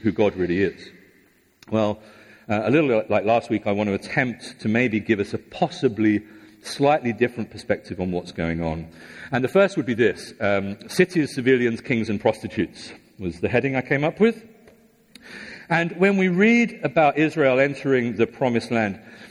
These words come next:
again and again what happens is we see them coming against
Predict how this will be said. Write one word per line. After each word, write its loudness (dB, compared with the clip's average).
again 2
and 2
again 0
what -4
happens -4
is -2
we 2
see 2
them -2
coming -2
against -2